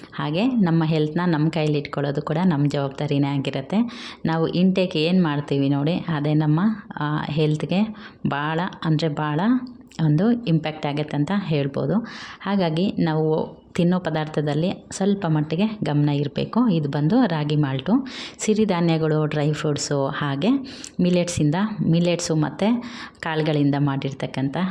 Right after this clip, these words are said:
ರಾಗಿ ಮಾಲ್ಟ್ ಪೌಡರು. ಸುಮಾರು ಇದರಲ್ಲಿ ನಲವತ್ತಕ್ಕೂ ಹೆಚ್ಚು ಪದಾರ್ಥಗಳನ್ನು ಬಳಸಿ ಈ ರೀತಿ ಡ್ರೈ ರೋಸ್ಟ್ ಮಾಡಿಕೊಂಡು ಎಲ್ಲನೂ ಪೌಡರ್ ಮಾಡಿಸಿರ್ತಕ್ಕಂಥದ್ದು. ನಿಮಗೆ ಯಾರಿಗಾದರೂ ಅವಶ್ಯಕತೆ ಇತ್ತು, ಬೇಕು ಅನಿಸಿದ್ರೆ ಈ ನಂಬರ್ಗೆ ನೀವು ಮೆಸೇಜ್ ಮಾಡ್ಬೋದು.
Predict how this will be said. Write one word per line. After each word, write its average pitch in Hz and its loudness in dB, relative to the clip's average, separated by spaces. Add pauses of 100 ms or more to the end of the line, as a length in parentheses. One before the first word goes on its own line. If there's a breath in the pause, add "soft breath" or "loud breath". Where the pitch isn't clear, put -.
(100)
ರಾಗಿ 143 -2
ಮಾಲ್ಟ್ 135 0
ಪೌಡರು. 135 -2
ಸುಮಾರು 170 0
ಇದರಲ್ಲಿ 160 0 (380 loud breath)
ನಲವತ್ತಕ್ಕೂ 151 0
ಹೆಚ್ಚು 165 0
ಪದಾರ್ಥಗಳನ್ನು 170 0
ಬಳಸಿ 165 0
ಈ 254 -2
ರೀತಿ 156 2 (280)
ಡ್ರೈ 151 2
ರೋಸ್ಟ್ 151 -2
ಮಾಡಿಕೊಂಡು 160 0
ಎಲ್ಲನೂ 147 2 (320 loud breath)
ಪೌಡರ್ 151 -2
ಮಾಡಿಸಿರ್ತಕ್ಕಂಥದ್ದು. 139 -2
ನಿಮಗೆ 180 4
ಯಾರಿಗಾದರೂ 175 0
ಅವಶ್ಯಕತೆ 156 0
ಇತ್ತು, 156 -2
ಬೇಕು 147 0
ಅನಿಸಿದ್ರೆ 147 0 (400 loud breath)
ಈ 185 4
ನಂಬರ್ಗೆ 151 2
ನೀವು 151 2 (480 loud breath)
ಮೆಸೇಜ್ 151 2
ಮಾಡ್ಬೋದು. 139 0